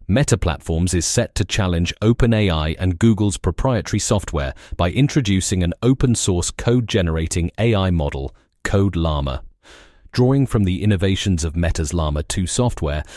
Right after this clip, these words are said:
Code Llama aims to facilitate the development of A I assistants that can automatically suggest code,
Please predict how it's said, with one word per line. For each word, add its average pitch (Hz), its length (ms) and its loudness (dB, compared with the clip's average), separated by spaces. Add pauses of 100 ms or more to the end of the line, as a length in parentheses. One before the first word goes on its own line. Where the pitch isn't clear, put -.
(260)
Code 143 260 2
Llama 95 480 2
aims 95 300 0
to - 100 -2
facilitate 95 760 -2
the 92 100 -4
development 90 640 -2
of 78 80 -4 (100)
A 104 180 2
I 90 180 0
assistants 82 640 -4
that 87 140 -10
can 87 140 -2 (100)
automatically 90 680 -2
suggest - 520 -6
code, 76 420 -2